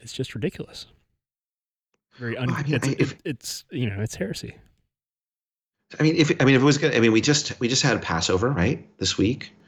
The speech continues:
Speaker 1: Yeah.
Speaker 2: It's Good Friday, so Easter.
Speaker 1: Easter, yeah. It's the
Speaker 2: You know,
Speaker 1: week
Speaker 2: I,
Speaker 1: after
Speaker 2: I,
Speaker 1: Holy Week.
Speaker 2: it's after the whole, you know, and, and, I mean, and this is,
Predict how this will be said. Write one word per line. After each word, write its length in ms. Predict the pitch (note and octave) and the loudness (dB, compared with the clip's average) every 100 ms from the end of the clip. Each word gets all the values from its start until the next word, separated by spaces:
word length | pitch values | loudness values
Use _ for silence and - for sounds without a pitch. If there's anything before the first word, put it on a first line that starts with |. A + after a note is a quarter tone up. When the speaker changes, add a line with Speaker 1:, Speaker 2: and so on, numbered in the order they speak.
| - | -20
Speaker 1:
Yeah. 100 | D#3+ - _ _ - | -20 -20 _ _ -2
Speaker 2:
It's 160 | G2+ | 0
Good 220 | - A#2+ | 2 2
Friday, 640 | A#2 - F2 F2+ A#2 C#3+ - _ _ _ _ - | 2 -2 2 2 2 -2 -10 _ _ _ _ -4
so 200 | - G2+ | 0 2
Easter. 340 | G#2+ G2 - D#3+ | 2 2 2 0
Speaker 1:
Easter, 420 | A#2 - B2 E3 | -2 -4 -4 -4
yeah. 220 | B2+ D#3 B3 _ _ _ _ _ _ _ _ _ _ _ - C3 | -4 -4 -6 _ _ _ _ _ _ _ _ _ _ _ -20 -10
It's 100 | B2 | -4
the 60 | |
Speaker 2:
You 120 | A#2+ | 2
know, 60 | A2 | 2
Speaker 1:
week 80 | G#2 A#2 | 2 0
Speaker 2:
I, 80 | |
Speaker 1:
after 140 | A#2 A#2 | 0 -2
Speaker 2:
I, 40 | |
Speaker 1:
Holy 240 | A#2 A2+ A2 | -4 -6 -8
Week. 280 | C#3 - - _ _ _ _ _ _ _ | -10 -16 -20 _ _ _ _ _ _ _
Speaker 2:
it's 140 | C3+ - | -6 -2
after 220 | A#2+ C3 | -2 4
the 60 | E3 | 6
whole, 240 | B2+ G#2+ C3 | 6 6 4
you 80 | |
know, 160 | G#2+ A2 | 2 4
and, 180 | B2+ A2 | 2 2
and, 160 | C#3+ D3 | 2 4
I 60 | |
mean, 180 | D3+ C3+ B2+ | 4 4 4
and 140 | C3+ | 4
this 180 | G3+ F#3 | 4 4
is, 380 | D3 - - | 2 0 -8